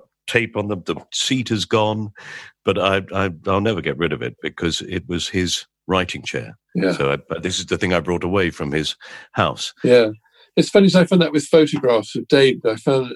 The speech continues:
Speaker 2: I found it unbearable, actually, at first. So they went into folders.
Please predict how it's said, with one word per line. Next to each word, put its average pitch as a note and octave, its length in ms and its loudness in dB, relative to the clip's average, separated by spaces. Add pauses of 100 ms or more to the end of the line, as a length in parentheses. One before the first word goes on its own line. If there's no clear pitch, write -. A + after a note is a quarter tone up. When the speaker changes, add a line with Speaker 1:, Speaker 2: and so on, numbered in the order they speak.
(140)
Speaker 2:
I - 40 -12
found C3+ 240 2
it B2+ 100 0
unbearable, C3 960 2 (100)
actually, - 360 -10
at - 200 -12
first. - 500 -4 (680)
So A#2+ 580 2 (160)
they A#2+ 180 6
went A#2+ 300 0
into G#2+ 240 -6
folders. A2+ 960 0